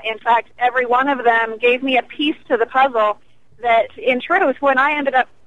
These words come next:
putting the Jackrabbit Factor together, the journey that Richard goes on in that story, he actually learns in the story all the lessons that I had to learn and my husband had to learn during those years of all those seminars. And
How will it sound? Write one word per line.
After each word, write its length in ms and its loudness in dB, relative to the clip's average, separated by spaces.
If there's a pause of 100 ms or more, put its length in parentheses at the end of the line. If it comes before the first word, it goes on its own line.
(160)
putting 200 -4
the 80 2
Jackrabbit 520 0
Factor 300 -2
together, 560 -2
the 100 -4
journey 340 -2
that 300 -2
Richard 420 -2
goes 300 0
on 160 0
in 100 -6
that 240 0
story, 540 0
he 220 -2
actually 380 0
learns 460 0 (460)
in 160 0
the 120 0
story 460 0
all 160 2
the 80 -4
lessons 540 -2
that 160 2
I 240 2 (100)
had 160 -2
to 100 -6
learn 400 -2
and 120 -6
my 100 2
husband 320 -2
had 200 0
to 60 -8
learn 300 0
during 220 -2
those 180 0
years 220 -2
of 80 0
all 80 2
those 180 -2
seminars. 460 -2 (600)
And 160 -8